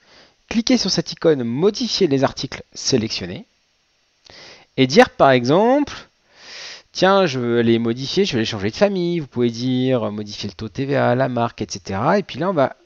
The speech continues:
par exemple, modifier les préférences de réservation en ligne. Je veux que cet article soit visible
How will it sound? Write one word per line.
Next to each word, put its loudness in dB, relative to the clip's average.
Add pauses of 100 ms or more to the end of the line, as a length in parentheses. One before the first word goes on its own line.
(140)
par -8
exemple, -6
modifier -2 (260)
les 0
préférences -2
de -2
réservation 0
en -6
ligne. -10 (220)
Je -6
veux -2
que -10
cet -4
article -6
soit -6
visible -6